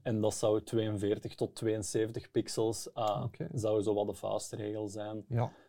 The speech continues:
Speaker 2: ja.
Speaker 1: ehm, om klikbare items, eh, van grootte te geven.
Speaker 2: Ah ja, oké. Dus ook, eh, niet enkel knoppen dan, maar ook icoontjes bijvoorbeeld,
Speaker 1: Ja,
Speaker 2: dat
Speaker 1: ja,
Speaker 2: vaak
Speaker 1: exact,
Speaker 2: gebruikt worden.
Speaker 1: inderdaad.
Speaker 2: Ook, ja, zorgen dat we dan niet onder de tweeënveertig pixels, omdat
Speaker 1: Mhm.
Speaker 2: het anders, ja, wel heel, eh,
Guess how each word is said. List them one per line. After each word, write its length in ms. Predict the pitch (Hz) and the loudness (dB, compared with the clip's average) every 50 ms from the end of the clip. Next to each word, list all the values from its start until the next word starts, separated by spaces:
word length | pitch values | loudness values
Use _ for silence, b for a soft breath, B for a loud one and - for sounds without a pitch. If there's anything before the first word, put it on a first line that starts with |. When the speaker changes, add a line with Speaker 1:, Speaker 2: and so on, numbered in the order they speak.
| B | B
Speaker 2:
ja. 120 | _ 120 113 | _ -4 -2
Speaker 1:
ehm, 400 | 110 104 104 101 101 98 101 - - _ _ _ | -2 -2 -2 -2 -4 -6 -6 -8 -10 _ _ _
om 360 | _ - 107 107 104 110 - - - | _ 2 2 2 2 -2 -4 -10 -8
klikbare 720 | _ - 110 107 107 101 98 104 101 101 104 - - 107 | _ 0 2 2 2 4 2 2 2 2 0 0 0 0
items, 520 | 98 98 - 113 101 98 98 95 - - - _ | -2 0 -2 -4 -4 -4 -6 -8 -10 -12 -12 _
eh, 260 | - 113 110 104 - | -8 -6 -6 -6 -6
van 240 | - 107 104 101 95 | -6 -8 -6 -6 -4
grootte 300 | 95 95 101 104 - - | -4 -4 -4 -4 -6 -8
te 140 | - 117 104 | -10 -10 -8
geven. 420 | 110 107 107 107 107 110 104 92 - - | -6 -6 -6 -6 -6 -8 -10 -14 -16 -10
Speaker 2:
Ah 200 | - - 120 117 | -6 -4 -2 -2
ja, 180 | 107 104 98 - | -2 -2 -4 -6
oké. 300 | - - - 117 110 107 | -10 -10 -8 -6 -4 -4
Dus 160 | 110 104 92 | -4 -2 -2
ook, 240 | 120 117 110 - - - | -2 -4 -4 -6 -8 -6
eh, 160 | 113 107 107 | -4 -2 0
niet 140 | 110 110 101 | 0 0 -2
enkel 220 | 113 104 110 101 | -2 -2 -4 -6
knoppen 440 | 92 - - 104 107 104 - - 110 | -6 -4 -4 -2 -2 -2 -2 -2 -2
dan, 140 | 107 107 104 | 0 0 -2
maar 100 | 104 101 | -2 -2
ook 160 | 107 107 - - | -2 -4 -6 -6
icoontjes 640 | - 127 - - 113 107 107 113 - - 120 104 110 | -8 -8 -4 -2 0 0 0 0 0 -2 -2 -2 0
bijvoorbeeld, 460 | 113 101 - 117 110 113 113 110 113 | -2 -2 0 2 4 6 6 6 4
Speaker 1:
Ja, 80 | 113 113 | 4 0
Speaker 2:
dat 160 | 113 107 - | 0 -2 0
Speaker 1:
ja, 180 | - 123 110 110 | 0 2 2 2
Speaker 2:
vaak 140 | - 110 104 | 0 -2 -2
Speaker 1:
exact, 180 | 107 101 113 107 | -2 0 2 2
Speaker 2:
gebruikt 320 | 107 104 107 110 - 110 | 4 4 2 0 -2 -2
worden. 200 | 110 110 110 113 | 0 0 2 2
Speaker 1:
inderdaad. 440 | 113 107 104 101 107 104 - - _ _ _ | 2 2 0 -2 -4 -6 -10 -18 _ _ _
Speaker 2:
Ook, 280 | - 117 117 107 - - - | 0 0 0 0 -2 -4 -2
ja, 160 | 104 110 104 | 0 2 2
zorgen 260 | 101 98 107 107 110 | 2 2 2 2 2
dat 100 | 101 98 | 2 2
we 80 | 101 101 | 2 2
dan 240 | 98 98 101 98 - | 2 2 2 0 0
niet 180 | - 113 107 - | 0 -2 -2 0
onder 340 | - 101 110 104 104 101 98 | 0 0 2 2 2 2 2
de 120 | 98 95 | 0 0
tweeënveertig 680 | - - - 104 104 101 104 98 101 98 - - - _ | -2 -4 -4 -2 -2 0 0 -2 -2 -4 -8 -18 -12 _
pixels, 440 | - 107 - - - 104 104 104 | -8 -8 -8 -6 -6 -4 -4 -2
omdat 200 | 107 98 95 110 | -2 -2 0 0
Speaker 1:
Mhm. 100 | 101 101 | 2 2
Speaker 2:
het 100 | 104 101 | 0 0
anders, 460 | 95 98 104 104 107 104 - - - - | -2 -2 -2 0 -2 -2 -2 -4 -6 -4
ja, 220 | 107 101 98 95 | -4 -2 -2 -2
wel 180 | 98 95 98 - | -2 -2 -2 -2
heel, 320 | 98 98 98 98 98 95 | -2 -2 -2 -2 -2 -2
eh, 260 | 92 95 85 85 92 | -2 -2 -2 0 -2